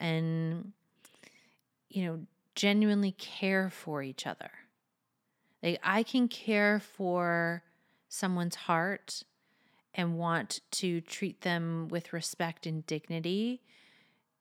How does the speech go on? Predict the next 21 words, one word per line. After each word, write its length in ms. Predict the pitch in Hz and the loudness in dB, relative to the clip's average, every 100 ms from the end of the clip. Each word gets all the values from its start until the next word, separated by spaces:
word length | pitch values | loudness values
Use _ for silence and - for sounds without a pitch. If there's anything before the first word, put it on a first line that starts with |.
| _ | _
even 260 | 202 202 226 | 0 4 6
if 140 | 214 | 6
I 80 | 208 | 4
don't 200 | 185 175 | 2 2
want 120 | 180 | 0
to 60 | 170 | 0
be 120 | 175 | -2
in 100 | 170 | -2
a 60 | 156 | -4
relationship 600 | 151 143 165 151 - - | -6 -6 -6 -6 -8 -14
with 120 | 147 | -16
them. 140 | - - _ _ _ _ _ _ _ _ _ _ _ _ - | -16 -18 _ _ _ _ _ _ _ _ _ _ _ _ -2
You 120 | 170 | 2
know, 140 | 165 | 2
because 480 | 165 170 185 170 170 | 0 -2 -2 -2 -6
being 420 | 165 185 208 233 | -10 0 4 4
in 100 | 247 | 4
a 60 | 233 | 2
relationship, 580 | 185 165 170 180 165 160 | 0 -2 -2 -4 -4 -2
and 80 | |
we 160 | 165 | -4